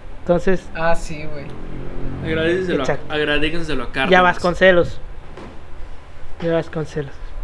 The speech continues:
Speaker 3: Ya
Speaker 1: Que Vasconcelos
Speaker 3: Vasconcelos, pero
Speaker 1: podría
Speaker 3: Cárdenas
Speaker 1: ser un nazi y todo lo que
Speaker 3: Cárdenas
Speaker 1: quieran,
Speaker 3: era
Speaker 1: pero su huella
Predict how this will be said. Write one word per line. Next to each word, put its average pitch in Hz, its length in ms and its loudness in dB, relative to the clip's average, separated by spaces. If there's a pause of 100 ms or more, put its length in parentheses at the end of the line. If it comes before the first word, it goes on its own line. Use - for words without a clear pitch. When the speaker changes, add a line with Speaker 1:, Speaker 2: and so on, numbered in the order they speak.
(220)
Speaker 3:
Ya 165 200 -4
Speaker 1:
Que 151 80 6
Vasconcelos 190 40 8
Speaker 3:
Vasconcelos, 196 560 6
pero 147 100 0
Speaker 1:
podría 208 280 8
Speaker 3:
Cárdenas 220 80 4
Speaker 1:
ser 233 160 6
un 226 160 4
nazi 220 360 4
y 196 40 -2
todo 190 180 4
lo 196 120 4
que 190 100 -4
Speaker 3:
Cárdenas 160 340 0
Speaker 1:
quieran, 143 160 -4
Speaker 3:
era - 20 -4
Speaker 1:
pero 147 220 0
su 147 200 -6
huella 247 540 4